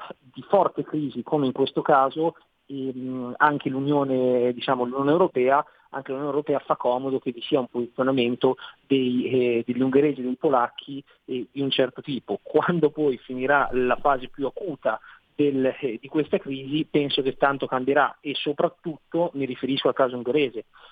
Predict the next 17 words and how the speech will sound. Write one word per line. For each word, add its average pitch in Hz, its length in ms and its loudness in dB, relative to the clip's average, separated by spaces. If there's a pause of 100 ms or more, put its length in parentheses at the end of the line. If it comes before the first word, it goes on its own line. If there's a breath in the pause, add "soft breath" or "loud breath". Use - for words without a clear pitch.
(140 loud breath)
cioè 127 360 0
il 135 580 0
tre 151 200 0
aprile 151 540 -2 (100)
si - 80 -14
vota 131 280 -12
in 117 60 -6
Ungheria, 117 480 0 (120)
ci - 140 -10
sono 135 260 -2
le 120 80 2
elezioni 123 360 -2
ungheresi 135 440 0
in 117 80 -16
cui, 131 280 -4 (280 loud breath)
a 127 100 0
differenza 131 800 0